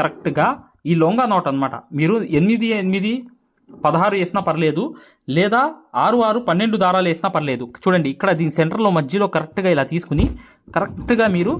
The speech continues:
ఇలా అనేది ఈ లొంగా నాట్ అనేది చమ్కీ మీద ఇలా వేసేయాలి. వేసేస్తే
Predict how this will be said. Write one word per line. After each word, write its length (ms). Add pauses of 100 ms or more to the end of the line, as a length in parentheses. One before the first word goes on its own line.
(480)
ఇలా 140 (120)
అనేది 300 (600)
ఈ 120 (200)
లొంగా 280
నాట్ 200
అనేది 300
చమ్కీ 240
మీద 200 (140)
ఇలా 180
వేసేయాలి. 400 (160)
వేసేస్తే 280